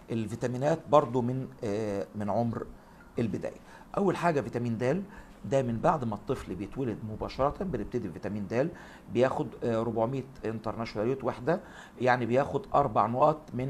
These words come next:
الفي دروب. ده للأطفال ال-، المكتملين. طيب لو طفل مبتسر، لو طفل، آه، مبتسر، الأطفال المبتسرين،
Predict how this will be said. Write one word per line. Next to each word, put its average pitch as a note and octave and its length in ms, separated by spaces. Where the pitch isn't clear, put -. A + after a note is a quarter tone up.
الفي A2+ 420
دروب. G#2 140
ده F3+ 80
للأطفال F3+ 720
ال-، B2 460
المكتملين. G#2+ 1200
طيب G#3 200
لو D3 80
طفل F#3 380
مبتسر، D3 600
لو F2 140
طفل، - 440
آه، A2+ 260
مبتسر، A#2 540
الأطفال F#3 680
المبتسرين، C#3 960